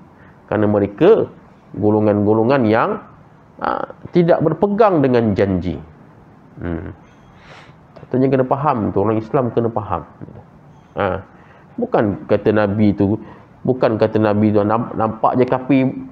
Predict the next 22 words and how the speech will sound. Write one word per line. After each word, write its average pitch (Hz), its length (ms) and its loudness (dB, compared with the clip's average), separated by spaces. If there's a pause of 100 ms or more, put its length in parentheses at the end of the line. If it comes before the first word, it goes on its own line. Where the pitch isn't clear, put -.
(520)
suruh 185 240 4
bunuh, 233 400 4
tak. 247 560 0 (240)
Nabi 175 560 0
dia 175 160 4
ada, 190 400 4 (560)
ha, - 320 -4 (380)
taktik 180 420 0
dan 143 240 2
prinsipnya. 113 720 0 (640)
Ha. 139 240 -2 (1400)
Di 175 160 4
sini 240 480 4
diperturunkan 240 880 4
beberapa 220 480 2
garis 220 400 4
panduan 214 640 2
dari 190 160 6
Nabi 190 320 4
sallallahu 185 640 4
alaihi 175 400 4
wasallam. 107 720 2